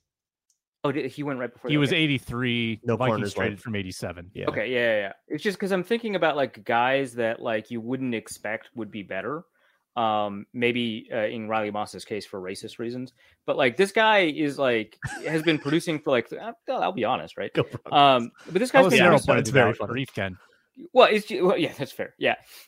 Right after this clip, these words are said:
Speaker 1: Um, but this guy's been producing for, like, three years, and one of those years was on one of the best defenses in college football.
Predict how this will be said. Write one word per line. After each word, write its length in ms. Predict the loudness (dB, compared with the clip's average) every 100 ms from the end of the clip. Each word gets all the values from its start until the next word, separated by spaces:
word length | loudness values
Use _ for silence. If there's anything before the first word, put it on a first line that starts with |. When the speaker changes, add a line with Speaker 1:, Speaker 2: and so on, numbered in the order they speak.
| 0
Speaker 1:
Um, 120 | 2
but 100 | 4
this 100 | 2
guy's 160 | 4 4
been 140 | 2
producing 360 | 2 0 0 -2
for, 80 | 4
like, 220 | 4 2
three 480 | -20 -16 -4 -2 -2
years, 640 | -4 -2 2 2 2 -2
and 160 | -6 -6
one 100 | -2
of 40 |
those 200 | -2 -2
years 220 | -2 -4
was 100 | -6
on 120 | -6 -4
one 80 |
of 60 | -4
the 40 |
best 320 | -4 0 0 -2
defenses 480 | -8 -6 -6 -8
in 80 | -10
college 340 | -6 -4 -4 -6
football. 540 | -10 -6 -4 -4 -8